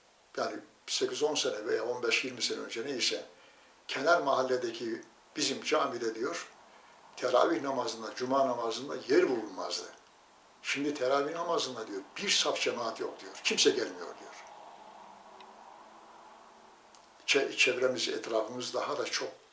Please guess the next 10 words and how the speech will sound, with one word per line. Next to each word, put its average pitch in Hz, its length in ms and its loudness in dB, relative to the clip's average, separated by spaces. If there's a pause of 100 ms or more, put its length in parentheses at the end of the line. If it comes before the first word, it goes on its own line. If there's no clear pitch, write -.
(120)
kalabalıklaşmış 110 1160 -4
olmasına 107 560 -6
rağmen 117 540 -2
diyor. - 300 -14 (960)
Yani 131 200 4 (140)
insanların, 156 640 2 (1700)
e, 123 40 2
dinden 131 520 0
soğumasına, 117 840 0 (680)
e, 123 60 -6